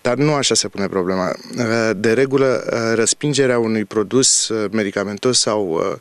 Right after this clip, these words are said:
biologic este, este rarisimă. De ce vă spun? Pentru că, înainte de a fi propus către agenție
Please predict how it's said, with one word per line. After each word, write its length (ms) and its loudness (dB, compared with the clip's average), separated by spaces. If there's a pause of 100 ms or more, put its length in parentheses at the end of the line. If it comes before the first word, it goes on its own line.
(420)
biologic 640 2
este, 440 2 (680)
este 300 0
rarisimă. 640 -2 (480)
De 220 -2
ce 160 0
vă 100 2
spun? 280 -2
Pentru 260 -4
că, 320 0
înainte 440 2
de 100 2
a 140 0
fi 220 -8 (100)
propus 480 2
către 440 -2
agenție 1080 -4